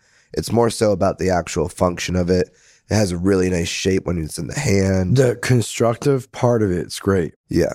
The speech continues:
Speaker 2: What someone has to realize is that you have to master, and I've realized this even with the Das Boot. Every one of them, because of the shape, they all have the poten-, every X L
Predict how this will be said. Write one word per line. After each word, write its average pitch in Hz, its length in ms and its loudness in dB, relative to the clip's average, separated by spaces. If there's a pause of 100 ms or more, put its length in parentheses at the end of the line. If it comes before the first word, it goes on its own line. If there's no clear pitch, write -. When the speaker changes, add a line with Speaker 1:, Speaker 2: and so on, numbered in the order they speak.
Speaker 2:
What 107 220 0
someone 120 340 0
has 113 240 -2
to 104 100 -2
realize 101 600 0
is 85 80 -10
that 87 160 -2
you 98 100 -2
have 98 200 -2
to 85 60 -4
master, 92 760 0 (560)
and 104 160 0
I've 101 140 0
realized 107 400 0
this 95 180 -4
even 107 220 2
with 98 100 -2
the 95 80 -4
Das 92 360 -2
Boot. 113 300 -2 (520)
Every 143 300 2
one 139 260 0
of 123 120 -4
them, 101 200 0
because 101 380 -6
of 110 80 -10
the 110 80 -2
shape, 104 420 0
they 101 100 0
all 117 220 0
have 131 360 -2
the 107 60 -6
poten-, 110 400 -2
every 127 220 0
X 123 260 -2
L 123 360 0